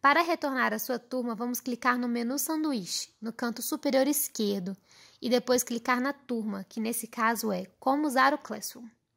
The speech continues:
Agora que conhecemos a diferença entre atividades atribuídas, devolvidas e pendentes, você já sabe quais são as possibilidades.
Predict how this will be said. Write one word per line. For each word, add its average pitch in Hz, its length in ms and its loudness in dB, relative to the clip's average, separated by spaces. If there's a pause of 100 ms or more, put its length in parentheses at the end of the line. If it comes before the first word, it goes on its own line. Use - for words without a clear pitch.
(1000)
Agora 277 380 8
que 370 100 -10
conhecemos 262 600 -4
a 220 60 -2
diferença 226 640 -4
entre 214 180 -4
atividades 208 600 -2
atribuídas, 233 680 -2
devolvidas 220 680 -2
e 208 40 -6
pendentes, 240 680 -2
você 240 300 -2
já 247 160 2
sabe 233 260 2
quais 262 280 2
são 254 220 0
as 254 100 -2
possibilidades. 233 960 -2